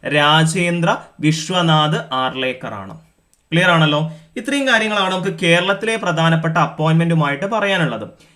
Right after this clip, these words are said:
ഇനി ഇന്ത്യയിലെ നോക്കാം. ഇന്ത്യയില് ടാറ്റ സ്റ്റീൽ അല്ലേ, രത്തൻ ടാറ്റ മരിച്ചതിന് ശേഷം ടാറ്റ സ്റ്റീലിന്റെ പുതിയ ചെയർമാൻ ആരാണ്? നോയൽ ടാറ്റയാണ്. രത്തൻ ടാറ്റ അന്തരിച്ച ശേഷം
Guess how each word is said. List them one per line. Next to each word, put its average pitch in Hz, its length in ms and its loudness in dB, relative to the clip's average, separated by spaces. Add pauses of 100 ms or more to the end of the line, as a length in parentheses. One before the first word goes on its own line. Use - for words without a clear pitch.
(120)
ഇനി 240 100 -2
ഇന്ത്യയിലെ 247 420 2
നോക്കാം. - 480 -4 (760)
ഇന്ത്യയില് 202 440 2 (460)
ടാറ്റ 196 460 4
സ്റ്റീൽ 156 280 -2
അല്ലേ, 147 140 0
രത്തൻ 160 420 0
ടാറ്റ 180 300 0
മരിച്ചതിന് 175 480 -2
ശേഷം 160 500 -2 (400)
ടാറ്റ 196 500 4
സ്റ്റീലിന്റെ 214 400 -2
പുതിയ 175 300 2
ചെയർമാൻ 160 440 2
ആരാണ്? 139 480 0 (240)
നോയൽ 190 540 2 (100)
ടാറ്റയാണ്. 120 560 0
രത്തൻ 165 340 -2
ടാറ്റ 160 260 2
അന്തരിച്ച 160 380 0
ശേഷം 160 520 -4